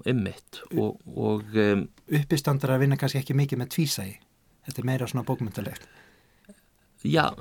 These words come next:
Speaker 2: Já, þó,
Speaker 1: Og
Speaker 2: þó,
Speaker 1: þó.
Speaker 2: þeir eru náttúrulega örugglega, já.
Speaker 1: Þeir, þeir spila oft þvert á væntingar.
Speaker 2: Já.
Speaker 1: Og, og, um, þar, um, er, um,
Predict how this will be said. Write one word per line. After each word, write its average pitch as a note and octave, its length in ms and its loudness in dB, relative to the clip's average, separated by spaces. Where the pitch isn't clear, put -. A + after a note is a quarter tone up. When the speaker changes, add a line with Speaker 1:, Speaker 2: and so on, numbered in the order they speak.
Speaker 2:
Já, D#3+ 160 0
þó, D#3 260 2
Speaker 1:
Og B3 120 4
Speaker 2:
þó, G3 140 4
Speaker 1:
þó. G#3 220 8
Speaker 2:
þeir E3+ 180 6
eru G3+ 160 4
náttúrulega F3+ 300 4
örugglega, D#3+ 320 0
já. C3 260 -4
Speaker 1:
Þeir, C3+ 220 2
þeir D#3 200 0
spila G3+ 320 4
oft - 120 -10
þvert D3+ 280 0
á - 100 2
væntingar. C3 520 0
Speaker 2:
Já. G#2 260 -6
Speaker 1:
Og, G#2+ 440 0
og, G#2 380 -4
um, G2+ 340 0
þar, - 340 0
um, - 340 -10
er, C3+ 340 -2
um, - 480 -6